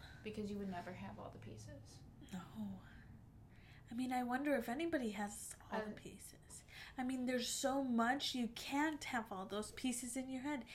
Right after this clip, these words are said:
Speaker 2: I mean, unless you're, like, Albert, the Albert Einstein
Speaker 1: Yeah.
Speaker 2: who, who is using more, I mean, we only use, what, like,
Speaker 1: Dude.
Speaker 2: less than two percent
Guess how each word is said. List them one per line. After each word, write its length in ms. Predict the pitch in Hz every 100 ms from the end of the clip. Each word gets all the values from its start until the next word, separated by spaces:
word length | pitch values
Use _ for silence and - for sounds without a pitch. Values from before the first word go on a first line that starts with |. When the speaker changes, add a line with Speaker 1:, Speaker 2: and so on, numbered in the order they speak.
| - -
Speaker 2:
I 80 | 247
mean, 160 | 262 277
unless 420 | 254 254 254 -
you're, 140 | 247
like, 300 | 233 220 - - -
Albert, 480 | 311 262 311 285 240
the 240 | 269 254 240 - 269
Albert 340 | 285 277 262
Einstein 520 | 247 311 311 285 233
Speaker 1:
Yeah. 100 | 220
Speaker 2:
who, 300 | 214 240 226 - - - -
who 100 | 262
is 160 | 240
using 520 | 226 254 269 302 240 220
more, 480 | 233 269 285 285 - - 247
I 40 |
mean, 200 | 277 277
we 120 | 277
only 200 | 311 330
use, 340 | 302 294 294 -
what, 260 | 269 214
like, 360 | 202 202 196 - - - - -
Speaker 1:
Dude. 100 | 226
Speaker 2:
less 300 | 240 262 -
than 440 | 285 269 269 277 -
two 160 | 294
percent 440 | - 285 - 302